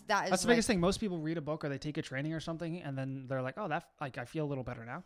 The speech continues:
Speaker 2: But then they don't take any action on it. They don't actually go through and, you know, like, we tell 'em about the tools, and maybe they even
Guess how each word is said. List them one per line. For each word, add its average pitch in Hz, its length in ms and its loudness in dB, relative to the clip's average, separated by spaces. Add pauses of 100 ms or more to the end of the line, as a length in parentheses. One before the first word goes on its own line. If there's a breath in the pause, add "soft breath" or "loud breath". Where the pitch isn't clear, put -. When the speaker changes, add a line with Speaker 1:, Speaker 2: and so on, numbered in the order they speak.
(260 soft breath)
Speaker 2:
But 143 80 -2
then 165 100 6
they 160 100 2
don't 156 160 2
take 147 160 -2
any 139 140 -2
action 131 260 -6
on 117 80 -14
it. 117 60 -12
They 131 80 -8
don't 131 160 -4
actually 127 240 -4
go 127 160 -4
through 131 240 -4
and, 120 240 -8 (500 loud breath)
you 135 80 -4
know, 117 160 -6 (360)
like, 135 120 -2
we 143 100 4
tell 165 160 6
'em 156 100 2
about 139 160 0
the 131 80 -12
tools, 139 280 -4
and 139 140 -4
maybe 175 200 0
they 180 40 2
even 180 300 -4